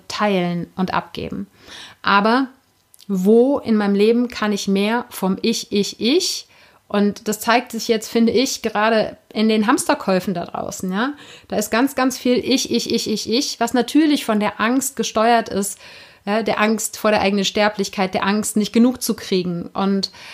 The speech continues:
ähm, das aber, wenn wir da hinkommen, mehr zu überlegen, wo kann ich auch Rücksicht auf andere nehmen oder wo kann ich für andere da sein, dass wir da in der Zukunft deutlich, ähm, friedlicher miteinander umgehen können.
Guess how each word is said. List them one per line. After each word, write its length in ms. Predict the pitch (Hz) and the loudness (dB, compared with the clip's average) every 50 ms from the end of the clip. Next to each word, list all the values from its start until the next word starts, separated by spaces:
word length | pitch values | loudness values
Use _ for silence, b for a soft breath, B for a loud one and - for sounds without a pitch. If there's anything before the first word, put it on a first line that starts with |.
| B B B B | B B B B
ähm, 640 | - 214 208 202 196 190 - 113 113 113 - - - - - - - - - - _ | -2 0 0 0 0 -2 -4 -4 -4 -4 -6 -6 -8 -10 -14 -16 -18 -20 -20 -18 _
das 380 | - 190 214 208 208 208 - - | -8 -2 2 2 2 2 0 -4
aber, 560 | - - 202 196 196 196 196 196 190 196 - - - - _ | -2 0 0 0 2 2 2 2 2 0 -2 -6 -12 -12 _
wenn 220 | 190 196 202 202 | -2 0 2 2
wir 80 | 202 190 | 2 2
da 60 | 190 | 2
hinkommen, 760 | 190 175 233 285 359 370 - - 254 233 226 220 220 214 214 | 4 4 4 4 4 2 2 2 2 4 4 4 4 2 2
mehr 420 | 208 208 220 226 233 233 240 233 - | 2 2 2 2 2 2 2 0 0
zu 140 | - 226 | -2 0
überlegen, 480 | 208 208 202 202 226 277 311 294 240 202 | 2 2 4 4 4 4 4 2 2 2
wo 80 | 208 208 | -2 -6
kann 240 | - - 233 233 | -2 0 2 2
ich 300 | 233 233 - - - b b b b b b b | 2 2 0 -2 -8 b b b b b b b
auch 220 | - 202 - - - | -4 -4 -2 0 -2
Rücksicht 420 | 247 247 - - 302 277 - - | -2 0 0 0 0 0 0 -2
auf 200 | 190 185 - - | -4 -4 -4 -2
andere 340 | - 185 185 185 180 175 175 | -2 0 0 0 0 -2 -2
nehmen 380 | 175 175 170 170 170 175 175 156 | -2 -2 -2 -2 -2 -2 -2 -2
oder 180 | 175 180 175 | -2 -2 -4
wo 40 | 175 | -4
kann 200 | 180 - 190 196 | -4 -2 -2 -2
ich 120 | 196 - | -2 -2
für 80 | - 180 | -4 -4
andere 260 | 151 185 190 185 175 | -2 0 0 -2 -2
da 300 | 175 175 175 185 214 233 | -2 -2 -2 0 0 -2
sein, 480 | 220 156 - - 151 165 180 196 220 240 B B B B B B B B B B B B | -2 -4 -4 -4 -4 -2 -2 -2 -2 -4 B B B B B B B B B B B B
dass 280 | - 190 175 - - - | -4 -2 -2 -2 0 2
wir 200 | 208 190 190 185 | 4 4 4 4
da 240 | 185 190 185 185 - | 4 4 4 4 4
in 120 | 185 190 | 4 2
der 120 | 185 170 | 2 2
Zukunft 500 | 185 - 220 - - 214 202 - - - | 0 -2 -2 0 2 0 0 0 0 0
deutlich, 580 | 190 196 202 - 202 196 196 190 - - - - - | 0 0 2 0 0 0 0 0 -2 -6 -10 -6 -2
ähm, 340 | - 185 185 180 190 190 185 | -2 0 0 2 0 0 0
friedlicher 540 | - - - 240 240 - 214 - - 190 | -2 -2 -2 -2 0 0 -2 -2 -2 -2
miteinander 500 | 185 185 185 190 185 185 180 185 180 170 | -2 -2 -2 -2 -2 0 0 -2 -2 0
umgehen 400 | - 202 208 202 185 165 165 160 | 2 2 2 2 0 -2 -4 -6
können. 400 | 160 - - 165 160 160 170 180 | -8 -10 -12 -10 -10 -8 -10 -12